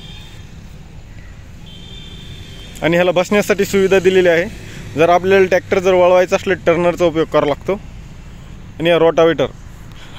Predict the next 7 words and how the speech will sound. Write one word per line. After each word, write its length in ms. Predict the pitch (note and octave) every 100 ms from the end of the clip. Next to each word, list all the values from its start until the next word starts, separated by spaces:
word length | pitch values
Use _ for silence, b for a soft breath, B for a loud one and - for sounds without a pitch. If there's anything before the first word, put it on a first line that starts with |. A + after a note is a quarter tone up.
| B B2+
आणि 140 | D3
आता 220 | D3+ E3
आपण 220 | E3 F#3
पाहूया 280 | F3 F3+ F3+
टायरची 480 | D#3 F3 F3+ E3+ F3
size. 260 | D#3+ C#3 A#2 - - - - - - - - - - - - - - - - D#3+
टायर 320 | D3+ F3